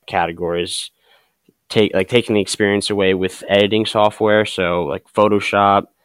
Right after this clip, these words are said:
Adobe Illustrator, InDesign, Premiere, all those things are gonna be,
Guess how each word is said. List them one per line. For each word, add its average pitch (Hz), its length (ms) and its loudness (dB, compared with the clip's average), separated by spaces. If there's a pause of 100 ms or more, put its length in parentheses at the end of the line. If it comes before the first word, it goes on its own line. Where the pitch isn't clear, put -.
(240)
Adobe 95 320 0
Illustrator, 95 760 -2 (120)
InDesign, 101 720 -2
Premiere, 98 640 -2 (500)
all 107 200 4
those 117 300 2
things 117 400 0
are 98 80 -6 (100)
gonna 98 160 0
be, 92 320 -4